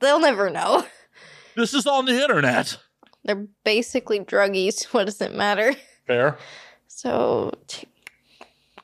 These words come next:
Speaker 1: I have four siblings with the same mom. Okay? And I have four siblings with the same dad.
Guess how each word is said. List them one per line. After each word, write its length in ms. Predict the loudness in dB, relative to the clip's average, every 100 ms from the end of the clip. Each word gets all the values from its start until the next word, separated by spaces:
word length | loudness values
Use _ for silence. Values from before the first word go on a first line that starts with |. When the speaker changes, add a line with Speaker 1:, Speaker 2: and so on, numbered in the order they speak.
| _ _ _ _ _ -2
Speaker 1:
I 100 | 0
have 180 | 0
four 280 | 0 2 2
siblings 560 | 2 0 2 2 2 0
with 140 | 0
the 80 | -2
same 400 | -2 -2 0 2
mom. 380 | 2 2 -2 -10 _ _ _ _ _ _ _
Okay? 160 | 2 2 0 _ _ -20 -20 -20 -20 -20 _
And 140 | -2 4
I 80 | 4
have 160 | 4
four 240 | 2 0 2
siblings 500 | 2 2 2 0 -4
with 160 | -6
the 80 | -8
same 320 | -4 -4 -4
dad. 440 | -2 0 0 -2